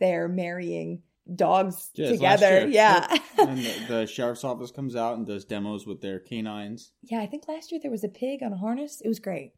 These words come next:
Speaker 2: Yeah.
Speaker 1: It was a good time.
Speaker 2: Yeah, a lot
Speaker 1: So
Speaker 2: goes on.
Speaker 1: if, uh,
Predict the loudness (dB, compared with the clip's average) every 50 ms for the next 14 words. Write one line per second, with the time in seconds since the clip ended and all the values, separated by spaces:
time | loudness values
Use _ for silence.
0 | _ -20 -20 -20 -20 -18 _ -14 -12 -12 -10 -12 -10 -8 -8 -8 -8 -8 -10 -14
1 | _ _ _ _ _ _ -20 -20 -20 -18 _ -10 -8 -2 0 2 2 2 2 0
2 | -2 0 0 0 0 -2 -4 -4 -4 -4 -4 -4 -6